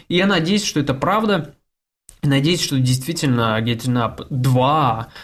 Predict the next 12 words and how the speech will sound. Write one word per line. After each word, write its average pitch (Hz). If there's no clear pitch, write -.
Under 127
Pressure 131
выйдет, 233
и 120
я 123
думаю, 131
это 123
будет 123
одна 127
из 127
лучших 135
игр, 156